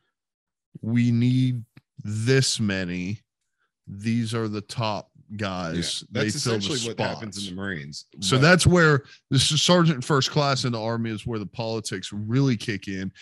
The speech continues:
Speaker 1: And I say that because I got a buddy that retired as a staff sergeant that I was like,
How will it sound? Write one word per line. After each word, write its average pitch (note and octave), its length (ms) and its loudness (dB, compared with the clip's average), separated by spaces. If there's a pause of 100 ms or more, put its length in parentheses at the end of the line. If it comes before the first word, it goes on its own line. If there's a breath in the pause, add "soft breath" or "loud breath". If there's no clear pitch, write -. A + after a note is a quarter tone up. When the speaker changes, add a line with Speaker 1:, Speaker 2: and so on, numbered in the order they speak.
(200 loud breath)
Speaker 1:
And A2 100 0
I A#2 80 4
say C#3+ 300 4
that B2 240 2
because A2+ 260 -2
I A2 60 0
got A2 160 -4
a - 20 -4
buddy A2+ 340 -4
that G#2+ 140 -4
retired A2+ 500 -4
as C3+ 160 -2
a C#3 60 -2
staff C#3+ 380 -4
sergeant D#3+ 480 -4 (540 soft breath)
that G#2+ 120 -8
I G#2+ 80 -4
was G#2 140 -6
like, G2 260 -6